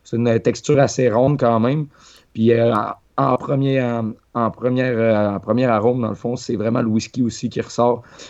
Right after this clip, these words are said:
Un petit côté suave quand même qui est, euh, qui rend ça légèrement sucré aussi, avec la vanille qui revient aussi. Euh, puis, euh, les, le, le sucré du fruit aussi revient, mais avec une touche épicée que je, un,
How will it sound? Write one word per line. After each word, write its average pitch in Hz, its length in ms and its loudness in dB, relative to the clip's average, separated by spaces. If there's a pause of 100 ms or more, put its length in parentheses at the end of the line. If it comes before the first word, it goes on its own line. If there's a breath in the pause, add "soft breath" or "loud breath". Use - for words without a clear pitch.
(100)
Un 110 120 0
petit - 120 -8
côté 127 280 0
suave 120 460 0
quand 117 200 -2
même 120 240 0
qui 113 340 0
est, 107 60 0
euh, 104 640 -4
qui 120 160 -4
rend 101 160 0
ça 120 180 -2
légèrement 113 640 2
sucré - 340 -8
aussi, 120 380 -2 (300 loud breath)
avec 131 260 2
la 123 120 2
vanille 120 300 2
qui 123 120 -4
revient 107 360 -4
aussi. 131 380 -6 (560 loud breath)
Euh, 110 160 4
puis, 123 300 2
euh, 120 180 6
les, 131 220 0
le, 131 160 0
le 139 220 -2
sucré 139 300 -8
du 147 120 -4
fruit 170 340 -6
aussi 175 360 -4
revient, 131 320 -2
mais 180 140 -2
avec 120 320 -2
une 120 160 -2
touche 160 240 -2
épicée - 380 -2
que 135 180 -2
je, 110 320 0
un, 123 200 -4